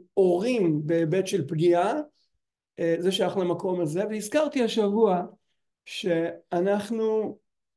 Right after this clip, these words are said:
יודעים שיש כפל תוספת לגבי גר, גר לא תונו, לא תונו וכולי,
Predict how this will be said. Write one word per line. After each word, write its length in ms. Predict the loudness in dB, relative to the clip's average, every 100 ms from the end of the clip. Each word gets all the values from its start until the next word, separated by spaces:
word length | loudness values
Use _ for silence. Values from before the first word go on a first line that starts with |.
| 0
יודעים 500 | 2 2 0 0 -2
שיש 420 | -2 -2 -2 -4
כפל 640 | 0 0 0 2 4 4 2 -4 _ _ _ _
תוספת 600 | -6 -4 0 2 0 -2
לגבי 420 | 0 0 2 0
גר, 400 | 2 2 2 0 -2 -8 -16 -18
גר 360 | -2 2 4 4
לא 220 | 2 2
תונו, 400 | -2 -2 -2 -2
לא 180 | -4 -4
תונו 460 | -2 -2 0 0 0
וכולי, 380 | -2 -2 0 -2